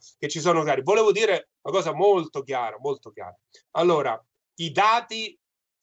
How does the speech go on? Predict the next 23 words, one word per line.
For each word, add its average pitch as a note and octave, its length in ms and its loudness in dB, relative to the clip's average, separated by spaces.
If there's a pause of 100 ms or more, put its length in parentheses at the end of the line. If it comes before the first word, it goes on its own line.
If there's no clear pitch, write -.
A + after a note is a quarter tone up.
eh, C#3 460 -6 (120)
i C#3+ 140 -16
sistemi G3+ 580 -2
con D3+ 220 -6
cui F3 380 0
elaboriamo C#3+ 640 -2
dati, C#3 640 -4 (520)
le A#3 240 0
competenze B3 840 -2
e A3+ 40 0
le G#3+ 80 0
conoscenze G#3 840 -2
con D3 180 -10
cui E3 220 -8
individuiamo D#3 720 -2
le C#3+ 140 -2
connessioni D3+ 1000 -4
e B2 40 -4
le B2+ 100 -4
correlazioni C#3 840 -2
tra A#2+ 140 -6
i A2+ 80 -8
dati, A2 500 -6